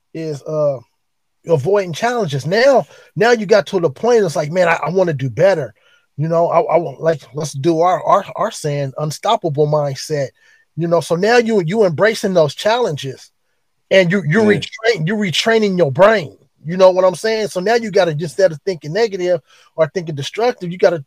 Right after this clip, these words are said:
Speaker 1: you training your brain to say, "You know what? I can do it. I'm gonna do it. I'm gonna put, I'm gonna push through it." And then you take, you taking feedback, 'cause like you said before, right? You was like, "Man, I ain't trying to hear that." So you taking feedback. So now you on a whole new,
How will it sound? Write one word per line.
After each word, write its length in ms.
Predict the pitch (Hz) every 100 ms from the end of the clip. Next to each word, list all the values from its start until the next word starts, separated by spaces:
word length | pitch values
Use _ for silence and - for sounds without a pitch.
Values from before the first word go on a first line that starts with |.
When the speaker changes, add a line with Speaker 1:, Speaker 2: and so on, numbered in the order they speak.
| _ -
Speaker 1:
you 180 | 156
training 360 | 170 - 202 180
your 100 | 170
brain 240 | 131 214 214
to 40 |
say, 160 | 160 175
"You 140 | 175
know 120 | 196
what? 220 | 214 214 -
I 80 |
can 160 | - 143
do 220 | 135 156
it. 100 | 107 - _ _ _ _
I'm 160 | 170 147
gonna 260 | 175 233
do 260 | 160 151 135
it. 160 | 110 _ -
I'm 140 | 180
gonna 180 | 190 196
put, 200 | 143 214
I'm 160 | 180 202
gonna 220 | 190 190
push 300 | 143 175 139 131
through 320 | - 226 254 165
it." 120 | 98 _ _ _ _ _ _ _ _
And 120 | 185
then 180 | 214 226
you 80 | 214
take, 240 | 226 170
you 120 | 165 381
taking 320 | 240 208 202
feedback, 520 | - 269 208 180 156
'cause 140 | 170
like 200 | 156 190
you 80 | 185
said 160 | 160 202
before, 360 | 170 254 277 190
right? 240 | 214 240
You 80 | 208
was 80 | 185
like, 140 | 143
"Man, 160 | 156 147
I 220 | 190 247
ain't 140 | 175
trying 120 | 190
to 80 | 160
hear 120 | 156
that." 220 | 160 180 170
So 80 |
you 160 | 220 233
taking 340 | 247 240 226
feedback. 560 | 170 247 285 196 160 135
So 120 | -
now 240 | 180 220 233
you 260 | 214 247
on 80 | 208
a 60 | 160
whole 340 | - 233 240
new, 260 | 220 247